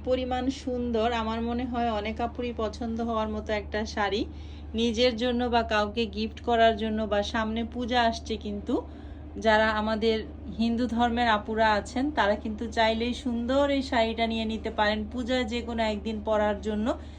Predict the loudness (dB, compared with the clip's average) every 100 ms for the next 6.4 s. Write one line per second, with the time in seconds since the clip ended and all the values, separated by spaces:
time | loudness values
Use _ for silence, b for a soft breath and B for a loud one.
0 | B B 0 2 2 0 -2 0 2 4
1 | 6 2 0 -4 -4 -2 -2 -2 -2 -2
2 | 0 2 2 2 0 2 2 2 0 -2
3 | 0 2 2 2 -2 0 2 2 2 -2
4 | B B B -14 4 6 8 4 6 4
5 | 6 6 6 2 4 4 4 2 2 0
6 | 2 2 4 2